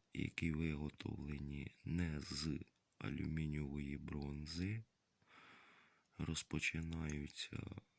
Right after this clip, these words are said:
ціни від ста, ста п'ятдесяти доларів за одну монету. Є також цікаві браки та повороти,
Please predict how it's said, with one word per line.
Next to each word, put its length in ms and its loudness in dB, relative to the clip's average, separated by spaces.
ціни 580 2
від 420 4
ста, 460 0
ста 280 -2
п'ятдесяти 800 -2
доларів 640 0
за 440 2
одну 580 0
монету. 840 2
Є 340 2
також 840 -2
цікаві 800 -2
браки 580 0
та 120 -2
повороти, 1000 0